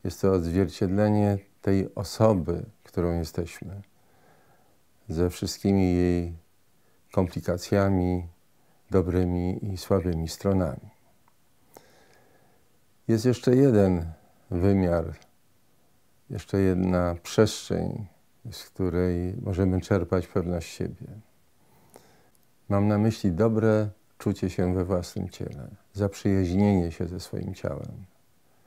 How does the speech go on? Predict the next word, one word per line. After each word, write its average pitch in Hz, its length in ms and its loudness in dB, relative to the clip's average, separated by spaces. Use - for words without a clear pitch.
znajomość 107 840 2